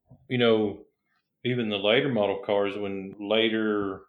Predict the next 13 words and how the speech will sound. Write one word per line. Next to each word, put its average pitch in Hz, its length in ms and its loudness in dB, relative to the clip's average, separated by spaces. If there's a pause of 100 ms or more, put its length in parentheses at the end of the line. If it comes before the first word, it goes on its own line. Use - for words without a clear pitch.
(180)
later 113 360 2
seventies 110 1000 -2 (100)
type 104 320 0
cars, 104 480 0 (1200)
and 101 540 0 (640)
those 110 260 2 (140)
plastic 117 500 2
pieces 123 400 -2
are 110 100 0
broken, 123 680 0
you 113 160 -2
know, 113 480 0 (1120)
uh, 110 200 -16